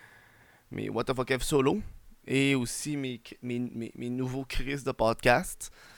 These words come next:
qui, j'espère, vont, euh, vont, vont, vont être le fun, là. Ils sont pas encore sortis, mais vous pouvez vous,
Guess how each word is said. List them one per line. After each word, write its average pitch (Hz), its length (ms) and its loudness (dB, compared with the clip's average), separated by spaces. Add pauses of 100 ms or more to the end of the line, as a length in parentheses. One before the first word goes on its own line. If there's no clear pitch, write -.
(380)
qui, 135 160 -14
j'espère, 123 600 -2
vont, 107 340 -8
euh, 73 160 -10 (100)
vont, 92 340 -10
vont, 87 180 -14 (960)
vont 113 120 -6
être 113 80 -2
le 110 80 0
fun, 160 140 -4
là. 180 80 -2
Ils 139 100 -4
sont 123 100 -10
pas 135 80 0
encore 135 160 2
sortis, 131 280 -8
mais 254 80 -6
vous - 40 -14
pouvez 156 200 -8
vous, 135 260 -8